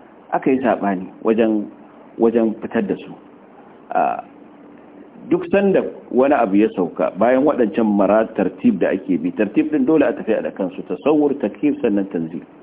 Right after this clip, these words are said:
To, bayan su, su kansu malamai, ko a da can, suna da manahij na istidlal daban-daban.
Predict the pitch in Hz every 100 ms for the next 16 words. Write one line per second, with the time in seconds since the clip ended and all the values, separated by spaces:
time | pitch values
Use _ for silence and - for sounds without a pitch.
0 | - - - - - - 110 95 143 180
1 | 202 196 170 160 - - - 160 170 202
2 | 190 - 147 123 107 101 113 110 - -
3 | 170 - 113 117 - 95 95 - - -
4 | - 175 151 123 123 135 151 135 104 104
5 | 117 123 - 101 92 95 82 80 85 82